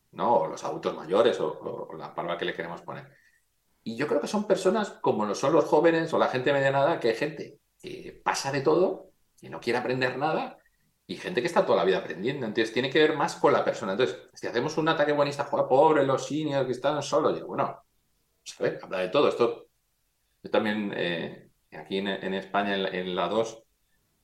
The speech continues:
eh, hay un programa que me gusta mucho, pero que también me genera controversia, que es Rura-, Ruralitas, ¿no? Que habla de, de pequeños pueblos y ves que hay, ¿no? Pues, eh,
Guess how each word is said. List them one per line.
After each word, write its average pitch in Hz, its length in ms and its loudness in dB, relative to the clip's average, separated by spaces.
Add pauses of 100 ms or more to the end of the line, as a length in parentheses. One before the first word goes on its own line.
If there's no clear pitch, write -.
(140)
eh, 92 200 -6
hay 98 100 0
un 98 80 -2
programa 120 220 8
que 113 60 2
me 92 100 0
gusta 92 300 2
mucho, 127 360 2
pero 95 160 2
que 85 140 0
también 85 280 -2
me 107 80 -2
genera 107 360 2
controversia, 101 420 0
que 117 80 2
es - 80 -4
Rura-, 95 360 0
Ruralitas, 101 720 0
¿no? 123 120 -4
Que 90 80 -2
habla 104 220 4
de, - 340 -2 (400)
de 80 120 -4
pequeños 107 380 -4
pueblos 113 480 4 (1120)
y 123 100 -8
ves 92 200 2
que 98 160 0
hay, 101 180 2
¿no? 139 180 -4
Pues, - 120 -16 (220)
eh, - 280 -14